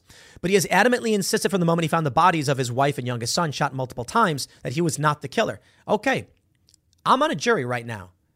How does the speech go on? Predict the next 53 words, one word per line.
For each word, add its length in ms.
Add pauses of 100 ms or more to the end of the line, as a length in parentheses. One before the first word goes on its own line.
(460)
I'm 120
not 180
following 340
this 100
as 80
heavily 280
as 60
I 60
followed, 300
like, 160
Rittenhouse 420
or 60
these 120
other, 240
other 200
cases. 520 (220)
And 140
I, 20
there's 180
probably 280
a 40
bunch 240
of, 140
like, 260
law 280
YouTubers 480
who 60
are 40
tracking 260
this 80
stuff 180
way 100
better 160
than 100
I 120
am. 200 (840)
So 300 (480)
I 100
totally 560
get 220
that 160
I 180
do 140
not 260
know 180
anything 380
about 300
this. 280 (360)
I'm 180
just 160
speaking 380
to 160
you, 400